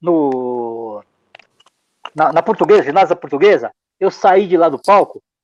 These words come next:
tava ainda, não era, tava começando o show, tava passando som, tava armando todo o equipamento e tal.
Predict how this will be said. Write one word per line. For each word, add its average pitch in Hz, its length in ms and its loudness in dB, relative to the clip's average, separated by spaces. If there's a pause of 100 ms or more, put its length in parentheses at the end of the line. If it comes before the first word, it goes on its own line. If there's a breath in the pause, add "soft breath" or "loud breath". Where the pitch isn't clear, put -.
(140)
tava 151 220 4
ainda, 185 240 2
não 165 180 -4
era, 180 120 2
tava 180 240 -2
começando 185 300 -6
o - 40 -16
show, 180 180 0
tava 143 160 0
passando 190 300 -4
som, 190 320 0
tava 143 240 -2
armando 156 280 -4
todo 165 180 -6
o - 20 -6
equipamento 156 460 -4
e - 20 -10
tal. 185 160 6